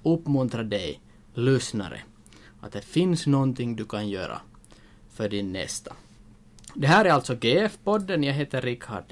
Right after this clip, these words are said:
Eklund. Eh, G F-podden är alltså en podd i Radio L F Fs regi. Eh, vi sänder varje fredag klockan tretton på Radio L F F, och så finns vi att höras på, på olika s-, eh,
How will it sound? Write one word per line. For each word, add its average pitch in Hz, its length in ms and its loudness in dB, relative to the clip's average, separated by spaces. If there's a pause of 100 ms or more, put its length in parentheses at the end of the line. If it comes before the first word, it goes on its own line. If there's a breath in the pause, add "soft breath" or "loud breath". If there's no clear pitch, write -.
Eklund. 185 720 0 (560 loud breath)
Eh, 90 340 -8
G 117 200 2
F-podden 123 560 0
är 107 40 -4
alltså 101 240 -6
en 87 100 -10
podd 165 500 -4
i 117 100 -6
Radio 110 380 -4
L 104 180 -4
F - 140 -10
Fs 101 240 -6
regi. 180 540 -2 (580 soft breath)
Eh, 80 380 -8
vi - 100 -12
sänder 113 500 -2 (140 loud breath)
varje 120 460 -2
fredag 165 720 0
klockan 127 420 -6
tretton 151 680 -4
på 160 220 -2 (360 soft breath)
Radio 151 320 2
L 143 200 2
F 135 140 -4
F, 139 240 -2
och 131 60 -6
så 165 100 -8
finns 170 260 -4
vi 147 80 0
att 127 120 -4
höras 131 360 -2
på, 117 200 -2 (640 soft breath)
på 123 100 -2
olika 170 220 4
s-, - 280 -6
eh, 143 280 -2